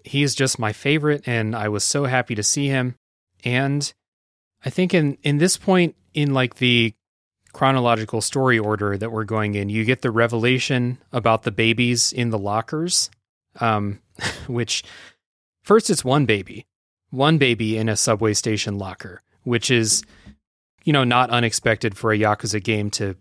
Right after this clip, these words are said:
have something like a baby in a locker. But then you get the revelation that there are two babies in lockers, like,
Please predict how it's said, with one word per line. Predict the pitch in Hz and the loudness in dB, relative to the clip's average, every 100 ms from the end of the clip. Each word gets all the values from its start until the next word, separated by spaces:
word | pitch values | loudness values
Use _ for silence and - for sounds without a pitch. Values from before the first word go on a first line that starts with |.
| - | -8
have | 123 113 101 | -2 -2 0
something | 110 107 107 | -2 -2 -4
like | 101 101 | -4 -4
a | 98 | -2
baby | 113 110 107 | 0 0 0
in | 104 | -2
a | 101 | -2
locker. | 104 123 113 98 - - - _ | 2 2 0 -10 -20 -20 -20 _
But | 127 | -2
then | 143 156 | 2 4
you | 185 | 4
get | 156 151 139 _ _ _ _ - | 6 4 2 _ _ _ _ -2
the | 117 | 2
revelation | 127 131 131 139 156 135 | 2 2 0 2 0 0
that | 113 | 2
there | 123 110 | 2 0
are | 101 | 0
two | - - 147 160 | -4 -2 0 2
babies | 139 143 160 170 165 - - _ _ _ | 4 2 2 0 0 -2 -4 _ _ _
in | - 123 120 | -2 0 2
lockers, | 113 120 147 131 127 117 | 2 2 2 0 0 0
like, | 110 - | 0 -2